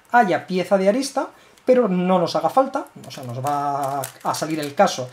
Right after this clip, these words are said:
exactamente igual de la arista volteada, solo que se nos va a manifestar de otra manera,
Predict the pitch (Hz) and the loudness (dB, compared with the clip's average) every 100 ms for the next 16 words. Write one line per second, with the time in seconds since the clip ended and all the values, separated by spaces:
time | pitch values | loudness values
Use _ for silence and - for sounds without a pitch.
0 | - - - - - 160 160 156 139 147 | -16 -20 -20 -12 -6 -4 -2 -4 -4 0
1 | 165 143 131 131 143 131 156 143 147 196 | 0 0 -2 -4 -4 -2 -2 -2 2 2
2 | 131 135 127 127 123 127 131 143 139 - | 2 -4 -10 -10 -10 -8 -6 -8 -8 -2
3 | - 180 147 143 147 170 202 247 | 0 0 -4 -6 -2 0 0 -2